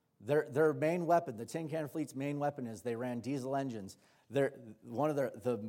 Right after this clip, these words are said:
main tools they had was to create a smoke screen. They would run those diesel engines super rich, so they would billow out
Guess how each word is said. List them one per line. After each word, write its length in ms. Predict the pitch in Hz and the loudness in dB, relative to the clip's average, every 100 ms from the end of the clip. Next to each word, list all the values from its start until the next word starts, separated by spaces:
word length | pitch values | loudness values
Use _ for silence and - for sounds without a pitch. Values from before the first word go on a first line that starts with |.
| 107 | 2
main 220 | 170 214 | 4 4
tools 220 | 196 202 | 4 4
they 100 | 180 | 6
had 200 | 180 180 | 6 4
was 160 | 135 131 | 2 -4
to 140 | 143 | -8
create 340 | - 135 151 120 | -6 -2 0 0
a 60 | |
smoke 400 | 92 - 120 104 | -6 -8 -4 -4
screen. 320 | - - 80 62 - _ _ _ _ _ _ _ _ _ _ | -6 -12 -14 -14 -20 _ _ _ _ _ _ _ _ _ _
They 120 | 123 | 0
would 140 | 139 123 | 2 2
run 280 | 139 175 | 4 4
those 200 | 170 151 | 4 0
diesel 320 | 120 185 156 160 | 0 -2 0 0
engines 320 | 165 131 123 | 0 -2 -6
super 360 | - 185 - | -4 -2 0
rich, 280 | 147 160 160 | 2 0 0
so 100 | 147 | -4
they 140 | 131 139 | 0 0
would 220 | 127 117 | -2 2
billow 300 | 185 175 160 | 6 8 10
out 280 | 170 151 | 10 6